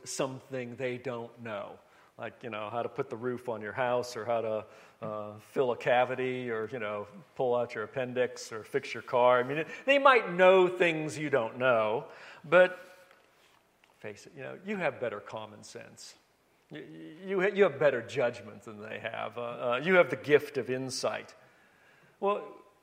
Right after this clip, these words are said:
you see how that always means that you will put yourself in first place. <laughs> Because no matter what they know, you know more about what they know than, than what they, or how to use it or,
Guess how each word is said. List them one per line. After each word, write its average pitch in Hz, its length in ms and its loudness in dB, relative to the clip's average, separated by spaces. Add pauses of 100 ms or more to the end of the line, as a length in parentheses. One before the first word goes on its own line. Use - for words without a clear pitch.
(160)
you 214 80 -8
see 277 140 6
how 220 100 12
that 208 180 12
always 190 320 10
means 165 280 0
that 160 120 -4
you 156 80 0
will 147 100 0
put - 280 -2
yourself 147 460 2
in 123 120 -4
first 131 360 -2
place. 131 560 0
<laughs> - 380 -16
Because 202 720 -2
no 202 100 6
matter 208 220 12
what 196 220 10
they 170 140 8
know, 147 400 8 (680)
you 180 160 -2
know 165 260 6
more 147 320 2
about 135 460 0
what 175 200 0
they 123 160 -2
know 110 340 -6 (160)
than, 127 220 -6 (100)
than 123 240 -4 (200)
what 139 300 -2
they, 120 280 0 (240)
or 139 140 0
how 147 180 4
to 123 120 -8 (100)
use 156 280 -8
it 123 160 -6
or, 113 300 -8